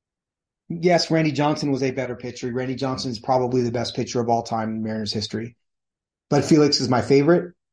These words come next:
And I think people have slept on him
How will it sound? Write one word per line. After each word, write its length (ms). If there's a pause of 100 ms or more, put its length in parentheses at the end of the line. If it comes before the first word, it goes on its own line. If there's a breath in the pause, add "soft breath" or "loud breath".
(960)
And 540 (1400)
I 120
think 160
people 260
have 100
slept 300
on 140
him 300